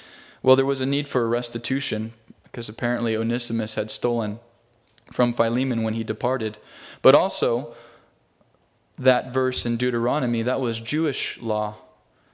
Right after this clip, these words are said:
and they were living under Roman law. According to Roman law,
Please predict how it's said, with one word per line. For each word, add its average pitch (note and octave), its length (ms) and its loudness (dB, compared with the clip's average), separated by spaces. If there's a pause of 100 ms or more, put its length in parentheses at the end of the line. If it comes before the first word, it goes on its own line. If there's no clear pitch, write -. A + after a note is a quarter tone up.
(120)
and A2+ 160 -2
they B2+ 60 0
were C3 160 2
living A#2 340 -2
under A#2 260 0
Roman B2 440 0
law. G#2+ 300 -2 (680)
According E3+ 380 2
to D#3 100 -2
Roman D#3+ 400 0
law, A#2+ 360 0